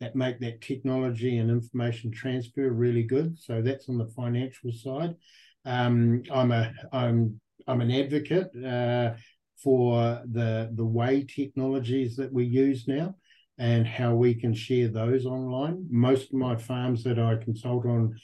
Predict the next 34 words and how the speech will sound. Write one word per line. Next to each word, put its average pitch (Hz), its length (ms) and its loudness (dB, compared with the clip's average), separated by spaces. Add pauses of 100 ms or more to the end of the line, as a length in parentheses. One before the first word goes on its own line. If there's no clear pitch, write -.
(340)
uh, 117 380 2
remotely, 135 880 2
um, 117 560 -4
we 117 140 2
use 113 360 4
a 113 80 -2
program 117 500 0
called 101 200 -6
Datamars, 131 840 -2
and 110 380 0
where 110 180 2
we 113 160 2
can 110 360 -2 (340)
track, 135 380 -2 (160)
uh, 123 40 -12 (500)
animal 120 340 2
performance. 156 720 -2 (380)
So 127 100 -2
that's 156 300 0
new 143 220 8
technology 123 840 2
and, 113 840 0 (160)
that 123 140 -4
we 117 100 -2
can 113 180 0
use 143 480 4
free 131 140 0
of 117 100 -2
charge. 131 440 -6
I 117 120 0
love 117 300 2
free 123 260 2
of 113 80 0
charge. 160 480 -6